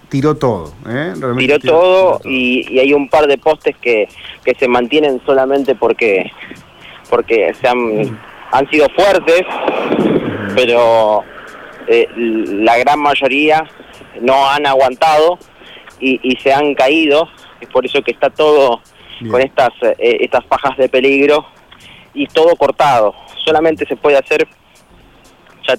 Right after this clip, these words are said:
Speaker 2: ya les digo, un pequeño ingreso al puerto, que es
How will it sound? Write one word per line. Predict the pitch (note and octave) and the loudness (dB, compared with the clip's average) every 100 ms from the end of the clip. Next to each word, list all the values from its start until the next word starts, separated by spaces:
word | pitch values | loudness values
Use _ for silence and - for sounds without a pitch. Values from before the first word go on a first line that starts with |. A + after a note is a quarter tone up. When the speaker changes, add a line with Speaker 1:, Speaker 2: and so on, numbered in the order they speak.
| - | -4
Speaker 2:
ya | - | -4
les | C3 | -2
digo, | C3 A#2+ G#2 - - - - | 0 0 0 -2 -10 -20 -8
un | B2+ C#3 C3+ | -2 -2 0
pequeño | C3+ D3+ D3 | 0 0 -2
ingreso | C#3+ C#3 E3 D#3 | 0 0 0 0
al | C#3+ | -2
puerto, | - E3+ D#3+ - E3 - _ - - - - | 0 0 0 0 -2 -2 _ -20 -18 -16 -4
que | C3 A#2+ A#2 - | 0 2 0 0
es | C3+ | -2